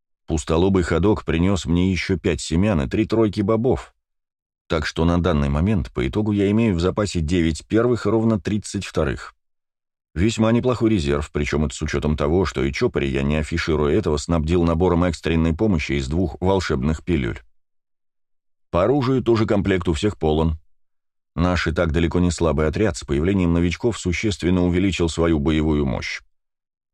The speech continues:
Можно смело отправляться дальше, что мы утром и сделаем. Впереди как раз начинается та часть пути, где к уже известным опасностям добавляется еще одна новая.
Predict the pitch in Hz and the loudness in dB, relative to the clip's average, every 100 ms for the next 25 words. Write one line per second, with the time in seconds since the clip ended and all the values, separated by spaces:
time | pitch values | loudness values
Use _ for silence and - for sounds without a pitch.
0 | _ _ 76 107 110 110 - 104 110 104 | _ _ 0 2 2 0 2 2 2 2
1 | 95 95 98 90 - 80 71 95 107 - | 2 2 2 0 0 -2 2 2 2 -2
2 | 117 - 107 107 101 104 104 101 80 71 | -6 -2 0 2 2 0 0 0 0 0
3 | 76 78 82 85 - _ _ _ _ _ | 2 2 0 -2 -8 _ _ _ _ _
4 | - - - 80 90 80 73 73 76 76 | -10 -2 0 0 0 0 -2 -2 -2 -2
5 | 80 80 76 71 76 69 76 71 - 78 | 0 0 -2 -4 -4 -2 -2 -4 -4 -4
6 | - 87 73 69 82 85 82 87 78 78 | -2 -2 -2 -2 0 0 0 0 0 0
7 | 80 113 110 73 67 62 64 65 76 107 | 0 -2 -4 -4 -6 -4 -4 -2 0 2
8 | 113 - 104 110 - 120 104 107 113 82 | 0 -2 -2 -2 -2 0 2 2 2 0
9 | 55 50 | -2 -4